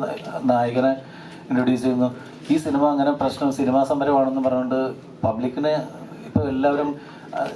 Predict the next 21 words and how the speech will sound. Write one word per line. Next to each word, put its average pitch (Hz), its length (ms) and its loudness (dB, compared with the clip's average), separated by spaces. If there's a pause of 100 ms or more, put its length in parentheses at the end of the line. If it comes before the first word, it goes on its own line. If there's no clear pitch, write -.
ഈ 127 120 4
സമരം 131 500 2
എന്ന് 160 180 0
പറഞ്ഞു 151 220 2
കഴിഞ്ഞാൽ 143 140 2
അല്ലെങ്കിൽ 139 240 2
ഒരു 135 100 0
ബന്ദ്, 123 360 2
ഒരു 151 100 4
ഹർത്താൽ 123 420 2
എന്ന് 143 140 -4
പറഞ്ഞു 131 200 -2
കഴിഞ്ഞിട്ടുണ്ടെങ്കിൽ 131 460 0
എന്തെങ്കിലും 127 340 -2
കാരണം 123 300 0
കിട്ടാൻ 123 240 -2
നിൽക്കുകയാണ്, 117 340 -2 (380)
കടയും 120 340 -2
വീടൊക്കെ 120 280 2
അടച്ചിട്ട്. 110 340 -2 (680)
ഏഹ്, 113 320 -4